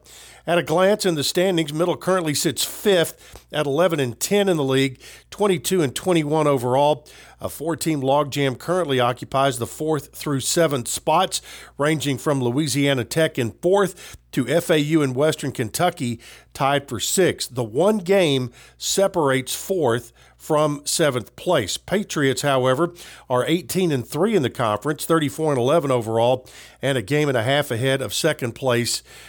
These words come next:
U T S A. Staying on the diamond, Middle Tennessee softball travels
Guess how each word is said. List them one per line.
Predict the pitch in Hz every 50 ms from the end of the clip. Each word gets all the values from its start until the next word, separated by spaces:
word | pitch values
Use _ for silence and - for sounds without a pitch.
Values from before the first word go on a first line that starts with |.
| - _ -
U | - 110 113
T | 110 - - 135 120 117
S | 107 104 101 - -
A. | 127 113 98 80 78 - - - _ _ _ _ - - - - - - _
Staying | - - - 175 165 165 160
on | 156 156 139
the | 127
diamond, | 113 143 147 160 170 160 139 135 135
Middle | 147 147 143
Tennessee | - 170 160 147 - - 143
softball | 113 - - - 160 160 175 - - 147 127 131 131
travels | - - 156 143 143 147 135 139 139 127 -